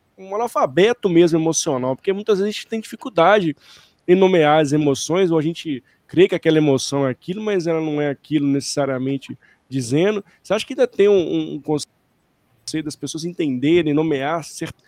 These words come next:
as emoções que acabam, a gente põe sempre a culpa na ansiedade, né? A ansiedade é que é mais a gente fala, "Ah, tô ansioso, tô ansioso, tô ansioso." Mas existe um, um ele-, vários outros elementos de, de, que, além da ansiedade, né? Que muitas vezes as pessoas não sabem,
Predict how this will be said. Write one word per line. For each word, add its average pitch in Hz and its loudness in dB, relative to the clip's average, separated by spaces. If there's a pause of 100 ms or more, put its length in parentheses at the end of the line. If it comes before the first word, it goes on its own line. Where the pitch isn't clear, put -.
(200)
as 131 -8
emoções 147 -2
que - -6
acabam, 156 -2 (320)
a 143 0
gente 143 0
põe 190 6
sempre 214 2
a - 0
culpa - 0
na 226 2
ansiedade, 151 2
né? 151 0
A 156 -4
ansiedade 180 -2
é 233 -2
que - -6
é 226 2
mais 226 4
a 262 0
gente 262 -6
fala, 156 2
"Ah, 139 -8
tô 170 -10
ansioso, 175 6
tô 170 -6
ansioso, 160 -4
tô 180 -6
ansioso." 175 -2 (340)
Mas 214 2
existe 294 -12
um, - -20 (420)
um 262 -8
ele-, 226 0
vários 185 2
outros 214 6
elementos 160 4
de, 147 -4
de, 135 -4 (360)
que, 147 0 (240)
além 156 6
da 165 8
ansiedade, 135 2
né? 143 -2
Que - -10
muitas 160 -2
vezes 160 0
as 156 -12
pessoas 208 -2
não 220 -2
sabem, 185 -4